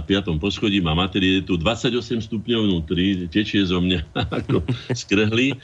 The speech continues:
To znamená, že niečo sa tu odohralo, hej? Je síce pravdou, že cyklické oteplovania sa či, či ochladzovania sa prebiehali a budú prebiehať v rámci vesmíru a teda našej sústavy a inokedy,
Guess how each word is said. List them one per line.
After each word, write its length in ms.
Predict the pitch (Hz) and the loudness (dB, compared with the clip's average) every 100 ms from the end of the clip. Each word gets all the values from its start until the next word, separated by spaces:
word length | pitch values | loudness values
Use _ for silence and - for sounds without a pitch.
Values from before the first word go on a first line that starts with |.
| 117 - - | -10 -8 -2
To 100 | 90 | 0
znamená, 460 | 110 117 120 120 | 0 0 0 0
že 240 | 110 120 98 | 2 2 2
niečo 240 | 120 135 | 0 0
sa 160 | 135 127 | -2 -2
tu 160 | 135 | 0
odohralo, 560 | 117 107 92 80 60 55 78 | 0 0 0 0 -4 -4 -2
hej? 160 | 110 - - - - - | -2 -4 -20 -20 -12 0
Je 80 | 107 | 2
síce 320 | 143 165 160 147 | 2 0 0 -2
pravdou, 400 | 143 160 147 131 | 0 0 0 0
že 160 | 107 | -2
cyklické 560 | - 151 147 131 - 110 | -2 -2 0 -2 0 0
oteplovania 720 | 113 127 117 120 110 107 98 87 | 2 0 -2 0 0 2 2 0
sa 160 | 92 80 | -2 -2
či, 240 | 85 80 | -2 -2
či 400 | - 87 80 78 | -2 2 4 4
ochladzovania 720 | 90 - 123 104 101 90 90 | 2 2 0 2 2 2 2
sa 160 | 85 90 | 0 -2
prebiehali 880 | - 160 143 113 98 92 87 82 80 | 0 2 2 2 2 2 0 0 -2
a 240 | 82 80 | -2 -2
budú 320 | 98 139 143 | 2 2 2
prebiehať 800 | 92 101 95 92 82 82 - 82 | 0 0 2 0 -2 -4 -4 -4
v 60 | 76 | -2
rámci 400 | 85 87 - 80 | -2 -2 -2 0
vesmíru 560 | 85 98 95 95 85 85 | 0 0 0 0 2 0
a 80 | |
teda 240 | 78 85 82 | -2 -2 0
našej 320 | 87 - 78 | 0 0 -2
sústavy 480 | 76 92 - 90 78 | 0 -4 0 2 2
a 80 | 78 | 2
inokedy, 560 | 87 87 98 95 110 | 2 2 0 0 -2